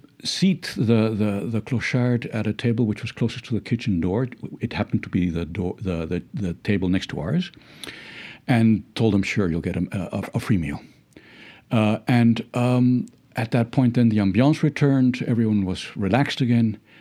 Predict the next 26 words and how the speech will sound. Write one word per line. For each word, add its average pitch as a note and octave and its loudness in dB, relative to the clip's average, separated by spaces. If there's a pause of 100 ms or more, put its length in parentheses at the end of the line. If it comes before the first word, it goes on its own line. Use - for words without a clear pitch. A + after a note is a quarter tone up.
(540)
And C3 4
then F3+ 4
when F3 6
the D3+ 6
meal D#3+ 4
was C3 0
brought D3+ 0
to - -2
the C3+ 2
guy, C3+ 0
something C3 2
that A2+ 0
was A2+ -2 (200)
literally C3+ 2
extra B2+ 0
hyphen A2 -2 (360)
ordinary E2+ -4
happened. - -12 (400)
Extraordinary. - -8 (640)
And G#2 -2
that G#2+ -2
was A2 -2
with A#2 -2
a G#2 0
cherubic A2+ 2
smile, F#2+ -4